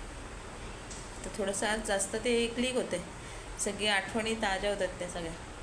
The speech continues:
असं असतं ना, सगळं फ्लॅशबॅक होतं पूर्ण,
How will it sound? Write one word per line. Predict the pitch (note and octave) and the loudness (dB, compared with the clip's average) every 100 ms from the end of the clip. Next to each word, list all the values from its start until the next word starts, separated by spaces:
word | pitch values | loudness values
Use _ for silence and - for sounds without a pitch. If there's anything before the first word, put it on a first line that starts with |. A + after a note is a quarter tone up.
| - - - - - - - - - - - | -8 -8 -10 -10 -10 -10 -10 -10 -10 -10 -6
असं | F#3+ A#3+ A3 | 0 2 2
असतं | - - G3+ | 2 0 0
ना, | A#3+ - - - - - - - - - - - | 0 -2 -10 -10 -8 -8 -8 -8 -8 -8 -10 -4
सगळं | - G3 G3+ | 0 0 0
फ्लॅशबॅक | G#3 G3 G3 G#3 G#3 | 2 2 2 2 2
होतं | G#3+ - | 0 -2
पूर्ण, | F3+ E3+ | -6 -6